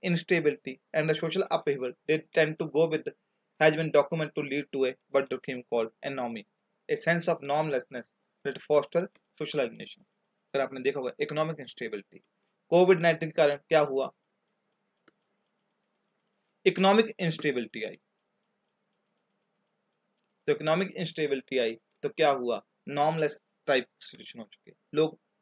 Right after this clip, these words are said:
भूखे मर रहे हैं। तो क्या हुआ? सोशल एलिनेशन। Moving from one country to another or from one region within a country to very different region within it can also destabilize a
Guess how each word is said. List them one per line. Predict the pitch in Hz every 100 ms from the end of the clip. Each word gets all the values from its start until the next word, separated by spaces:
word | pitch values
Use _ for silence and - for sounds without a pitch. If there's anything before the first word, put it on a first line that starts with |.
| _ _ -
भूखे | 160 175 175
मर | 139 117
रहे | 113
हैं। | - -
तो | 139 -
क्या | 165
हुआ? | 156 143 131 123 _ _ _ -
सोशल | 156 170
एलिनेशन। | 147 120 113 - - _ _ _ _ _ -
Moving | 165 202 202
from | 180 170
one | 156 175
country | 170 151 147
to | 151
another | 143 127 123 - -
or | 160 -
from | 165 156 147
one | 165 147
region | 131 135 - 143
within | 151
a | 143
country | 139 139 139
to | 139
very | 135 160 151
different | 143 202 165
region | 135 127 117 _ _ _ _ -
within | 156 185 196 -
it | -
can | 156
also | 139 131 147 135 -
destabilize | 139 - 135 127
a | 123